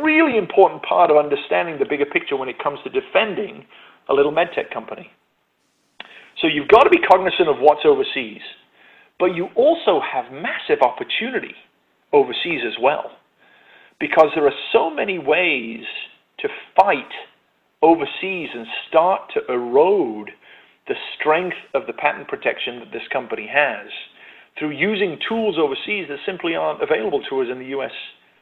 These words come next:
Patent Office. And so being very, very thoughtful about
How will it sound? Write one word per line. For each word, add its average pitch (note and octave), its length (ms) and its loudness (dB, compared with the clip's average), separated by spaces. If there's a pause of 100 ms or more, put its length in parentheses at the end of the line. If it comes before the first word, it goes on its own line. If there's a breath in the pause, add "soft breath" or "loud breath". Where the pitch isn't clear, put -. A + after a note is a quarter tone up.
(160)
Patent - 240 0
Office. - 240 -8 (1160 soft breath)
And - 140 -4
so F3 120 4
being E3 280 -2
very, G3 240 8
very G#3 220 8 (100)
thoughtful F3+ 400 4
about A#2 500 0